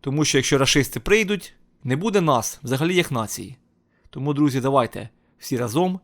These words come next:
захищаємо нашу Україну. Дякую, друзі, всім за увагу. Пишіть коментарі, побільше їх пишіть, ставте вподобаєчки, підтримуйте Збройні Сили України фінансово і так далі.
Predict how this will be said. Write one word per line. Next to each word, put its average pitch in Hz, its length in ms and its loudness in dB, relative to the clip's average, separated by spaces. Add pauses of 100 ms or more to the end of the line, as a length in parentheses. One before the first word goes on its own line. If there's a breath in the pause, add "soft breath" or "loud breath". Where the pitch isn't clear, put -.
(540)
захищаємо 175 760 0 (180)
нашу 147 300 -2
Україну. 160 500 0 (160)
Дякую, 156 420 2
друзі, 143 180 4
всім 135 260 -2
за 120 120 -2
увагу. 190 520 4
Пишіть 170 280 2
коментарі, 143 500 0
побільше 202 400 2
їх - 100 -6
пишіть, - 300 -2
ставте 151 300 2
вподобаєчки, 185 920 2
підтримуйте 139 560 0
Збройні 131 280 2
Сили 127 220 0
України 123 400 0
фінансово 175 760 0
і 127 100 -4
так 160 200 0
далі. 120 380 4